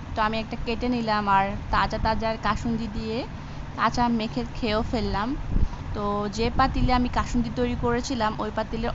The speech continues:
অনেকাংশেই কাসুন্দি লেগে আছে। তো এখন সব কাঁচা আমগুলো ওইখানে দিয়ে ভালোভাবে মেখে নেব আর এটি খাওয়া শুরু করব। তো আমার আজকের ভিডিওটি কিন্তু এ পর্যন্ত। আমার ভিডিওটি যদি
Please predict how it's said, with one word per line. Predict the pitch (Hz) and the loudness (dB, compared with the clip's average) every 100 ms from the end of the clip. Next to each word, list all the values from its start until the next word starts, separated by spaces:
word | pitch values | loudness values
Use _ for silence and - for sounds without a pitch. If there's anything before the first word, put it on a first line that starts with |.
| 214 | -2
অনেকাংশেই | 233 262 269 262 - 269 254 | -2 -2 0 -2 -2 -6 -6
কাসুন্দি | 240 - 226 220 | -4 -2 -2 -2
লেগে | 202 202 226 | -4 -2 -2
আছে। | 220 208 254 - - - - - - | -2 -4 -6 -6 -10 -10 -10 -10 -8
তো | - 202 | -2 -2
এখন | 214 233 - | 0 -2 0
সব | 233 - - - - | -2 -2 -2 -4 -4
কাঁচা | - 233 247 | -2 0 0
আমগুলো | 226 220 233 | 0 -2 -2
ওইখানে | 214 214 233 233 | -2 0 0 0
দিয়ে | 254 240 | -2 0
ভালোভাবে | 233 220 220 233 247 | 0 0 -2 0 0
মেখে | 220 - 247 | 0 -2 0
নেব | 233 208 240 320 - 196 | 0 0 -2 0 4 4
আর | 208 | 4
এটি | 208 254 - - - - - - - | -2 -6 -6 -10 -14 -12 -12 -12 2
খাওয়া | 254 233 233 | 6 6 4
শুরু | 254 226 220 | -2 0 0
করব। | 208 190 233 415 - - - - - | 0 0 0 -2 -6 -10 -10 -8 -6
তো | - 254 | 0 2
আমার | 269 - | 4 4
আজকের | 247 - 294 | 2 0 0
ভিডিওটি | 277 285 285 285 | 0 0 0 2
কিন্তু | 262 - 226 | 0 0 -2
এ | 240 | -2
পর্যন্ত। | 269 220 233 202 214 214 | -2 -2 -2 -2 0 0
আমার | 214 208 | 0 -2
ভিডিওটি | 226 226 226 | -4 -4 -4
যদি | 240 | -4